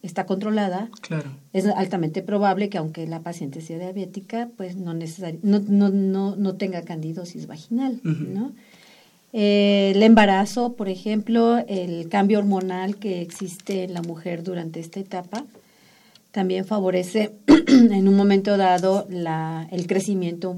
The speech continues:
Speaker 1: mm, descontrolado de, de cándida en la, en la vagina. Las personas que están sujetas a antibiotic-,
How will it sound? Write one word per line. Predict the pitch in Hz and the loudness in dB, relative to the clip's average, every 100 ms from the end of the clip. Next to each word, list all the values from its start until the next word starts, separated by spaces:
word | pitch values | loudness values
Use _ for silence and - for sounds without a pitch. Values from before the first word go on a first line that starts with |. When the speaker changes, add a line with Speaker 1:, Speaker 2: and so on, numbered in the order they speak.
| 190 | -10
Speaker 1:
mm, | 185 175 175 156 | -12 -10 -10 -10
descontrolado | 165 - 165 160 160 156 156 147 | -10 -10 -8 -8 -6 -6 -8 -10
de, | 143 135 139 - | -12 -16 -18 -14
de | 156 156 | -10 -10
cándida | 165 160 156 156 147 | -10 -10 -8 -10 -10
en | 143 | -12
la, | 143 143 143 - | -14 -14 -16 -14
en | 170 | -10
la | 143 | -10
vagina. | 151 160 247 247 214 220 - _ _ _ _ _ _ _ _ - | -12 -8 -2 0 0 -4 -12 _ _ _ _ _ _ _ _ -2
Las | 226 233 | 4 4
personas | 233 240 277 294 349 | 4 0 2 0 0
que | - | -4
están | - 254 | -2 0
sujetas | 247 269 262 233 233 226 226 226 - | 0 -2 0 -2 0 0 0 -2 -6
a | 202 190 | -4 -4
antibiotic-, | 190 190 180 185 | -2 -2 -2 -6